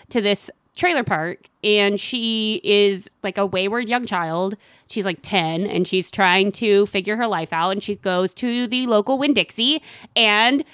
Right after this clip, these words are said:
there is a dog there terrorizing the Winn-Dixie. So she takes the dog home, names the dog Winn-Dixie, and the dog helps her, like,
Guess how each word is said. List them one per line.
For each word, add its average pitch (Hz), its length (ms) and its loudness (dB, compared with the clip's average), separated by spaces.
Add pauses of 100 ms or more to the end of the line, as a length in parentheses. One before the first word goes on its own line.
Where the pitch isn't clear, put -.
(180)
there 240 140 4
is 240 80 0
a 277 60 2
dog 240 540 4
there 220 260 4
terrorizing 247 600 4
the 269 80 2
Winn-Dixie. 370 560 0 (460)
So 262 420 4
she 254 680 4
takes 233 260 -2
the 330 80 -4
dog 311 200 4
home, 226 360 2
names 190 240 0
the 254 80 -6
dog 233 220 4
Winn-Dixie, 226 540 -2
and 226 100 0
the 226 60 2
dog 220 440 4
helps 226 500 0
her, 220 480 2
like, 208 360 0